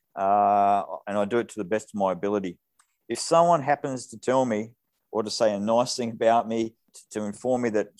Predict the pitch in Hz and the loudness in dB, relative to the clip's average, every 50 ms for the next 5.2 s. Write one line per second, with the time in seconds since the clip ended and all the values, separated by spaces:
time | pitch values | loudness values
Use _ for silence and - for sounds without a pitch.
0 | - - 107 95 - 117 113 113 - - - - 101 98 - 90 95 117 127 127 | -14 -10 -8 -6 -2 -2 -2 -2 -2 -4 -4 -4 -6 -10 -6 -2 2 4 6 8
1 | 127 131 131 127 - _ _ _ _ _ _ _ _ _ _ _ _ _ _ _ | 6 6 4 2 -4 _ _ _ _ _ _ _ _ _ _ _ _ _ _ _
2 | - 92 95 98 98 95 95 95 95 95 95 92 101 104 104 101 113 120 120 117 | -4 0 2 2 4 4 4 4 4 2 2 0 0 -2 -2 0 0 0 0 0
3 | 107 104 101 95 107 104 87 - - 110 104 104 104 104 - _ _ _ _ _ | -2 -4 -4 -2 -4 -4 -4 0 4 6 6 6 6 4 0 _ _ _ _ _
4 | - 107 104 - 113 127 123 - - - - 110 110 107 104 - - 107 101 - | -10 -10 -6 -2 -2 -2 -2 0 -2 0 2 2 4 2 2 -2 -2 -4 -4 -2
5 | 107 92 - | -4 -6 -6